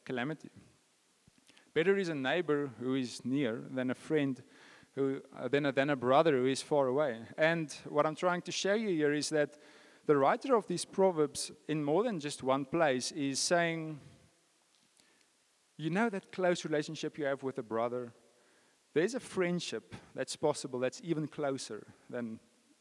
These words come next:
being brothers and being, uh, blood family. And so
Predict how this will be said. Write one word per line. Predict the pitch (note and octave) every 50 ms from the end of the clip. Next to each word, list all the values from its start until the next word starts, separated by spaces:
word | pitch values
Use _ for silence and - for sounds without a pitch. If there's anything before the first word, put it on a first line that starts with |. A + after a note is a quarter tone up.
| _ _ _ _ _ _ _ _ _ _ _ _ _ _
being | - B2+ A#2+ A2+
brothers | G#2+ A2 G#2 G#2 G#2+ G#2 - - - - _ _ _ _ _ _ _ _ _ _ _ _ _ _ _
and | - A2+ A2
being, | A#2+ B2 B2 A#2+ A#2 A#2 A2 G2+ _ _ _ _ - A#2+
uh, | G#2+ G2 G2 G2+ G2+ - _
blood | A2+ A#2+ A2+ A2 A2
family. | - - A#2+ A2+ A2+ A#2+ A2+ G2+ - G#2+ - - _ _ _ _ _ _ _ _ _ _ _ _ _ _ _ _ _ _ _ _ - _ _ _ _ _ _ _ _ _ _
And | - D3 D3 D3+ D3 B2+ C3+ - - _ _ _ _ _ _ _ _ _ - -
so | - - - D3 C#3 C#3 C#3+ C#3+ C#3 C#3 C#3